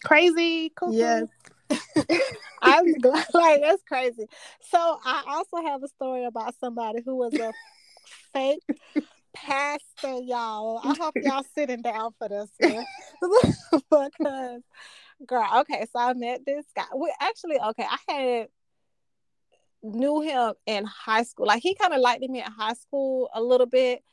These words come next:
Speaker 2: but I don't even know what happened. Oh, I changed schools. Okay. So I ch-, ended up changing schools or whatever. So, you know, fast forward, time go on, have my daughter. Uh, you know how, like,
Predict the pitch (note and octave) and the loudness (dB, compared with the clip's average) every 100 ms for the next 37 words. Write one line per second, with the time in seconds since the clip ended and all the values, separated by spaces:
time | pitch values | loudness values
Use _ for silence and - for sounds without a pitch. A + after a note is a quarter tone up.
0 | _ _ _ - A#3+ A3+ A3+ F4+ G#4 F4+ | _ _ _ 2 4 4 -4 -10 -10 -8
1 | D4 B3+ B3 G#3 G#3 A3+ - B3+ - G3+ | -4 -2 -2 -4 -6 -8 0 0 0 -2
2 | A#3 - A#3+ F#3+ F#3+ - - G3 - - | -4 -6 -8 -8 -12 -18 -10 -10 -8 -14
3 | - G#3+ - - - _ _ _ A3 - | 0 2 2 -2 -10 _ _ _ 2 2
4 | A#3 C4+ C4+ C4 B3 A#3+ A3+ - A3 A3 | 2 -2 -6 -6 -4 -4 -6 -12 -12 -10
5 | A3 A3+ - - G3+ F#3+ F#3+ F#3+ - G3+ | -10 -10 -14 -6 -2 0 0 -2 -2 0
6 | G3 F#3 F3+ F#3 G#3 G3 - G#3 G3+ D#4 | 0 0 0 -2 -6 -8 -2 0 2 2
7 | E4 A3 G#3+ G3 _ - A3 A#3+ - G#3+ | 2 2 0 -4 _ -2 0 -2 -6 -6
8 | G3+ G3+ A3+ G#3+ G#3+ G#3 G3+ F#3+ F#3+ G3 | -6 -6 -10 -8 -6 -2 -2 -2 -4 -4
9 | G3 F#3+ G3 _ _ G3 - G#3+ G#3 G#3 | -4 -6 -12 _ _ -18 -6 -2 0 0
10 | G3+ - G#3+ G#3+ G3+ F#3+ F#3+ F#3 F#3+ G3 | -4 -8 -4 -4 0 0 0 0 0 0
11 | - _ _ _ _ _ _ _ _ _ | -4 _ _ _ _ _ _ _ _ _
12 | A#3+ A3+ A3 F#4 F#4 C#4+ C4+ B3 G#3+ | 4 6 6 2 0 0 0 -2 -4